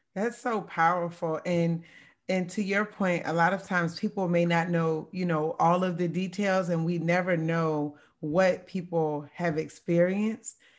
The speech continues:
And the, and, and the unfortunate thing is sometimes people, especially in corporate America and just in life in general, it's the crabs in a barrel syndrome, unfortunately.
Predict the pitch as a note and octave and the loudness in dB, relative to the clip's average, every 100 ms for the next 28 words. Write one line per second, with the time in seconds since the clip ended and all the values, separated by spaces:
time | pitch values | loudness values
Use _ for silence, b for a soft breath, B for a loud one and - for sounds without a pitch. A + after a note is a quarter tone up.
0 | b b _ F#3 F3+ F3 D#3+ D#3 - b | b b _ 0 2 2 0 -2 -8 b
1 | b b b D#3 F#3+ F3+ F3 E3+ - - | b b b -6 -4 -2 -4 -6 -6 -6
2 | - - G3+ F#3 - F#3+ F#3 A#3+ A#3+ G#3+ | -8 -6 -2 0 0 -2 0 -2 -2 -4
3 | F#3 F#3+ F3+ F#3+ F#3+ G3 F3 - A3+ A#3+ | -2 -4 -4 -4 -4 -2 -4 -4 -4 -2
4 | A3 G3 E3+ E3 E3 _ _ _ b b | 2 4 4 0 -8 _ _ _ b b
5 | - G#3 - C#4+ D4 B3+ G3 - G3 G3 | -2 -2 2 2 2 0 0 0 0 2
6 | E3+ F3 F#3 F3 E3+ F3 E3 E3 E3+ F#3 | 2 4 4 2 0 0 0 0 -2 -2
7 | F3+ - F3+ E3+ F3+ F3+ D#3 D#3+ F#3+ F3+ | -6 -4 0 0 0 0 0 0 0 2
8 | E3 D3+ b b b G3 G3 F#3+ G#3 G#3 | 2 0 b b b -2 -2 -2 4 6
9 | G3 - E3 - F#3+ F3 G#3 A#3+ G3 E3+ | 4 0 -8 0 0 2 2 2 0 0
10 | F3 D#3 D#3 D3 C#3 C#3 D#3+ D#3 E3+ D#3+ | -2 0 0 0 0 -2 -2 0 0 0
11 | E3+ D3 D3+ D3 D3 | -2 -2 -2 -4 -6